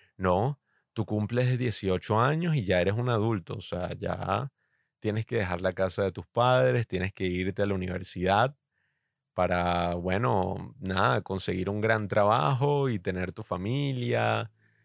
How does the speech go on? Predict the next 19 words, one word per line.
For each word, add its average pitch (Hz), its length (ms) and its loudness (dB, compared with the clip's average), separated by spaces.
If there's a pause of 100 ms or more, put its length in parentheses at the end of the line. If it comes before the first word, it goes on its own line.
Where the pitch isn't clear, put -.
(180)
y 90 520 -6
tú 107 240 -4
convertirte, 117 840 0
¿no? 113 240 4
en 101 140 0
tus - 140 -8
padres 104 680 4
y 90 80 -6
todo 92 280 2
esto", 95 420 -2 (1040)
se 123 180 -2
han 131 120 2
vuelto 131 340 2
como 98 340 0
promesas 92 440 -2
un 113 120 -2
poco 110 240 0
vacías, 92 540 0
¿verdad? 95 360 0